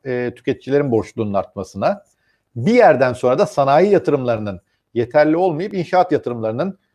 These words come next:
e, çok fazla olması ama bunun da bir yerde tıkanmasına, e,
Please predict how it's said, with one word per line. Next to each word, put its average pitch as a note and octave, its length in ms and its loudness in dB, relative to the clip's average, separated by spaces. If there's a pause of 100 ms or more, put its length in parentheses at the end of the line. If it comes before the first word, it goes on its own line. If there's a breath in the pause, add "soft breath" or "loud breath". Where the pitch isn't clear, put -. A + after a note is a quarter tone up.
(200)
e, B2 540 -4
çok G3 240 -2
fazla A#2 260 0
olması A#2 300 -2
ama G#3 120 2
bunun D#3+ 260 0
da F3 220 0
bir D#3 40 -2
yerde D#3 300 0
tıkanmasına, D3+ 720 0 (340)
e, A2 100 -8